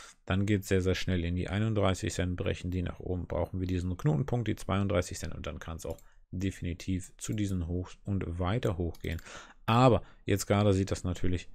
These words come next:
nicht so günstig aus. Wenn ich eine Unterstützungslinie zeichnen würde wollen, ist das die, die wäre gebrochen,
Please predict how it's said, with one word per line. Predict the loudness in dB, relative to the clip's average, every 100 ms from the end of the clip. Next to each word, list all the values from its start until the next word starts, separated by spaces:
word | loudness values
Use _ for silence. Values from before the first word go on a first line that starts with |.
| -10
nicht | -2 0 0 -2 -6
so | -4 -2
günstig | -2 -4 -6 -12 -14 -12
aus. | -12 -4
Wenn | -2 -2
ich | -2
eine | -4
Unterstützungslinie | -4 -4 -4 -4 -6 -4 -4 -4
zeichnen | -4 -4 -2 -4
würde | -4 -4 0
wollen, | 0 0
ist | -8
das | -12 -2
die, | 0 0 -4 -10 -2
die | 2
wäre | 4 4
gebrochen, | 2 2 0 0 -2